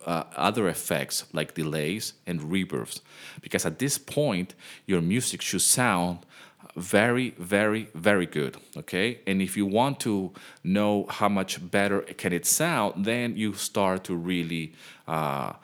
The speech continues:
going into the mastering stage, which is just really gonna bring and enhance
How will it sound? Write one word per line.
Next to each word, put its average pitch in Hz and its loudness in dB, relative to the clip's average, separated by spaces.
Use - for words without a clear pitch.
going 95 2
into 87 -4
the 78 -2
mastering 82 0
stage, 104 0
which 98 0
is 92 -4
just 92 -2
really 110 0
gonna 95 0
bring 92 0
and 87 0
enhance 92 2